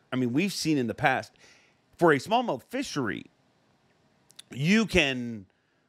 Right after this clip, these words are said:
fish very large mess, largemouth-esque. I better get better at talking before this event starts, but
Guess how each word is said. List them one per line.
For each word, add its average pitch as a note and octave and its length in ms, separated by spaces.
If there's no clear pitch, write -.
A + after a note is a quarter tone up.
fish G3 240
very C#3+ 320
large B2+ 500
mess, A#2 460
largemouth-esque. B2+ 1600
I A#2+ 140
better D3 280
get G2 180
better G2+ 280
at D#2 100
talking A2 380
before F#2 280
this F#2+ 200
event G#2 340
starts, F2 320
but - 320